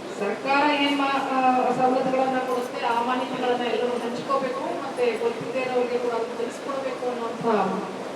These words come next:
ಆ, ಏನ್ ಹೇಳ್ತೀವಿ ನಾವು, ಸಮ ಬಾಳು ಮತ್ತು ಸಮ ಪಾಲು, ಆ ಥರದ ಮನೋಸ್ಥಿತಿಯನ್ನ ಹೊಂದಿ ಇಲ್ಲೆಲ್ಲೂ ಸೇರಿದ್ದೀರಾ ಅಂತ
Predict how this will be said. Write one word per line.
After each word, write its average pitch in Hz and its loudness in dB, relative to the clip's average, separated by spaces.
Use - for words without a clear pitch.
ಆ, 214 8
ಏನ್ 254 8
ಹೇಳ್ತೀವಿ 247 4
ನಾವು, 254 4
ಸಮ 240 4
ಬಾಳು 233 8
ಮತ್ತು 254 2
ಸಮ 240 4
ಪಾಲು, 220 4
ಆ 302 4
ಥರದ 339 0
ಮನೋಸ್ಥಿತಿಯನ್ನ 277 0
ಹೊಂದಿ 262 2
ಇಲ್ಲೆಲ್ಲೂ 254 2
ಸೇರಿದ್ದೀರಾ 240 4
ಅಂತ 233 0